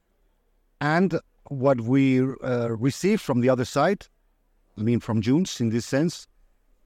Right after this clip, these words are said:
is a positive answer, right? So in that sense, I would say that at least what we have right now is the possibility to do it. And we as M Ps have the obligation to try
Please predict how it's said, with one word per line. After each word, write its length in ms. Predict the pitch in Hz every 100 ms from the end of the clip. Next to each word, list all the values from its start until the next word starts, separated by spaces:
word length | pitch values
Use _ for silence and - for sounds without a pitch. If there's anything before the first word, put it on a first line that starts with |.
| _ _ _
is 160 | 143 135
a 80 | 147
positive 420 | 151 147 139 127
answer, 460 | 147 131 - - _ _ _ _ -
right? 220 | 104 151 - _ _ _ _
So 260 | - 147 151
in 140 | 135
that 180 | 135 165
sense, 300 | - 175 165
I 80 | 165
would 180 | 135 -
say 240 | 160 165
that 360 | 143 143 - - _ _ -
at 160 | 135 139
least 400 | 160 202 - 127
what 160 | 139
we 120 | 120
have 200 | 127 156
right 140 | 151 117
now 280 | 143 180 147
is 80 | 120
the 100 | -
possibility 500 | 131 123 185 208 160
to 140 | 120
do 200 | 110 175
it. 260 | 101 - - _ _ _ _ _ _ _
And 200 | 135 131
we 180 | 143 190
as 140 | 156
M 120 | 160 151
Ps 300 | 156 180 143
have 200 | 151 135
the 220 | 160 170
obligation 680 | 151 123 135 117 180 - 185
to 100 | 160
try 300 | - 117 90